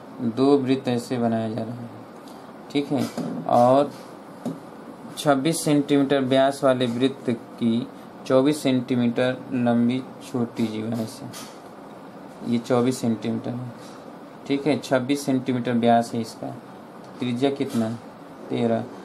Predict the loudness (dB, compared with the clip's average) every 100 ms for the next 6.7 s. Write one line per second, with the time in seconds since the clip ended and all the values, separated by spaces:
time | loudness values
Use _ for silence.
0 | -10 2 2 4 2 2 2 0 0 2
1 | 0 0 -2 -4 0 0 2 0 2 2
2 | 2 -2 -10 -16 -16 -18 -18 -8 -2 2
3 | 2 0 -4 -8 -10 -16 -16 -8 -4 -2
4 | 2 4 4 4 4 4 6 4 4 0
5 | -2 0 2 0 -4 -12 -18 -18 -12 -4
6 | 2 4 4 4 4 4